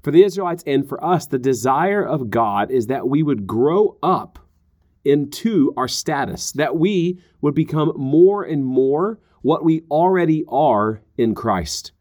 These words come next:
Our holy status would more and more break out into our day-to-day life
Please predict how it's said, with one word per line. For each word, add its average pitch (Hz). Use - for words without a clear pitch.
Our 151
holy 185
status 151
would 120
more 165
and 139
more 147
break 127
out 143
into 127
our 117
day-to-day 120
life 107